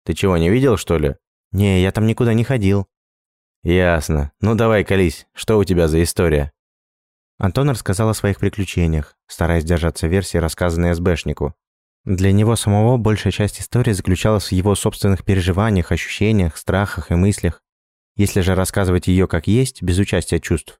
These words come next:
то получается короткий рассказ, в котором самым интересным был факт спасения из реки. А дикие? А что дикие?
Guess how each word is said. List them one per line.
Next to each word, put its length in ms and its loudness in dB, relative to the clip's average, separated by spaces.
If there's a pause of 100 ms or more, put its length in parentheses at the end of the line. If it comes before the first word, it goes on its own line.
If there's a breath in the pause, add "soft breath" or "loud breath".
(100)
то 100 -4
получается 460 0
короткий 360 -2
рассказ, 360 -2
в 40 -20
котором 360 -2
самым 320 0
интересным 420 -2
был 140 0
факт 200 -2
спасения 460 0
из 100 2
реки. 400 -2 (600)
А 140 -2
дикие? 380 -2 (280)
А 80 -4
что 220 -2
дикие? 400 -4